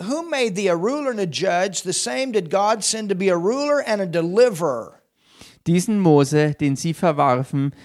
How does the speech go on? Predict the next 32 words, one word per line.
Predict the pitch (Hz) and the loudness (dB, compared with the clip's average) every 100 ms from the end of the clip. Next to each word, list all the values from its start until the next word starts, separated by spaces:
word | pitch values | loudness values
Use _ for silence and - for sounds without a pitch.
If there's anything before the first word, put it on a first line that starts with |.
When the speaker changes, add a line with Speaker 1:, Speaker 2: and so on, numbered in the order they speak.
| - | -10
Speaker 2:
indem | 131 139 139 | -4 -2 -2
sie | 135 | -2
sprachen: | 131 - 117 123 135 139 | -6 -2 2 2 0 -2
„Wer | 131 135 | 0 0
hat | 135 | 0
dich | 156 143 | -4 -6
zum | 151 139 | -6 -2
Obersten | 160 156 151 156 | 0 2 0 -2
und | 139 | -4
Richter | 147 - 123 | -4 -4 -4
eingesetzt?“ | 113 123 117 131 127 - _ - - | -4 -4 -2 -2 -2 -8 _ -14 -4
Diesen | 185 190 180 | -2 0 -2
sandte | - 147 151 143 | -2 -2 -2 0
Gott | 151 151 | 2 2
als | 113 120 | 0 -4
Obersten | - 151 147 139 | 0 2 2 0
und | 139 | -2
Erlöser | 139 131 135 131 131 123 | 0 2 2 2 0 0
durch | 123 | -2
die | - 123 | -4 -4
Hand | 135 147 | -4 -6
des | - | -8
Engels, | - 120 127 127 - _ - - | -6 -2 -2 -2 -10 _ -20 -8
der | 131 | -2
ihm | 135 | 2
im | 123 | 2
Busch | 120 131 - | 2 -2 -2
erschienen | 127 - 123 110 95 | -4 -4 -2 -2 -2
war. | 92 85 - | -2 -2 -6
Speaker 1:
Moses | - 175 226 269 262 262 233 | -6 -2 0 0 -2 -4 -6
is | 208 | -6
a | 156 | -8